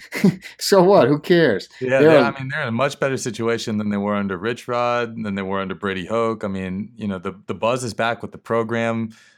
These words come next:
Speaker 2: Uh, the momentum on the recruiting front is obvious. You know, the personality that Harbaugh brings, you know, w-, one, one of the things we talked about,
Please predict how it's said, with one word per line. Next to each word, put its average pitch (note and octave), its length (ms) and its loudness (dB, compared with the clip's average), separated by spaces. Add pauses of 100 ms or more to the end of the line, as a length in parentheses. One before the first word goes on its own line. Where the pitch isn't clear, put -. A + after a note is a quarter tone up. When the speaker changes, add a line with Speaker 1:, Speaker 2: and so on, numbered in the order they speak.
Speaker 2:
Uh, G2 260 -2
the G2 100 -4
momentum G#2+ 500 -2
on G#2+ 100 0
the G2+ 80 -2
recruiting A2 380 -6
front A2 220 -4
is F#2+ 100 -6
obvious. G2+ 640 -4 (340)
You A2 60 -10
know, G#2 220 -2 (300)
the G#2+ 240 -6
personality A#2+ 720 -2
that G2+ 240 -4
Harbaugh A#2 500 -2
brings, A#2 320 -4
you A2 80 -4
know, G#2+ 60 -4
w-, A2 220 -10
one, A#2 260 -6
one A#2+ 100 -6
of A2+ 80 -4
the G#2 60 -8
things A2+ 200 -6
we G#2 120 -4
talked A2 240 -4
about, G#2+ 320 -2